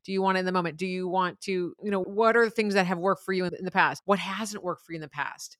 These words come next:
We wanna get that on the table, because then we have a roadmap for having conversations with our team members. And if you're worrying that this is gonna take too much time, it's one conversation. It's fifteen minutes.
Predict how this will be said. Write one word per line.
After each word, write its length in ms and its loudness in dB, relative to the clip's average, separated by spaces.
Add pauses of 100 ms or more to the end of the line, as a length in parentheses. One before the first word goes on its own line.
We 160 -2
wanna 300 2
get 140 -2
that 120 4
on 100 2
the 60 -2
table, 360 -2 (240)
because 200 0 (120)
then 180 -2
we 80 -2
have 160 2
a 40 4
roadmap 640 4
for 100 0
having 280 2
conversations 680 0
with 140 0
our 100 2
team 160 -10
members. 400 -10 (160)
And 260 6
if 200 2
you're 140 0
worrying 340 2
that 120 2
this 100 0
is 60 -2
gonna 120 2
take 180 2
too 80 -6
much 200 -2
time, 340 0 (100)
it's 220 -6
one 180 4
conversation. 800 0
It's 220 -4
fifteen 340 -2
minutes. 380 -2